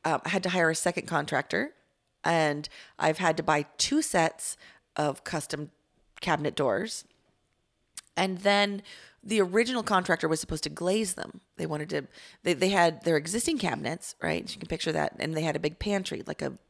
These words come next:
room, little pantry. Well, they knocked that out and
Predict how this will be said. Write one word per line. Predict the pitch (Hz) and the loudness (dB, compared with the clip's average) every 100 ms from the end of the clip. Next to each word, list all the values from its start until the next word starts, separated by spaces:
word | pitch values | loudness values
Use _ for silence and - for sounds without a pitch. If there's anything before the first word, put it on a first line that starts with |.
| _ _ | _ _
room, | 139 147 165 165 147 139 | -10 -4 0 0 0 0
little | 139 | -2
pantry. | 143 147 - - - - - - | -2 -4 -6 -14 -16 -20 -16 -4
Well, | |
they | 175 | 0
knocked | 180 190 240 - | 4 4 4 2
that | 233 | 4
out | 180 156 165 - - - _ _ | 6 4 2 -6 -18 -20 _ _
and | 160 156 151 147 | 2 4 2 0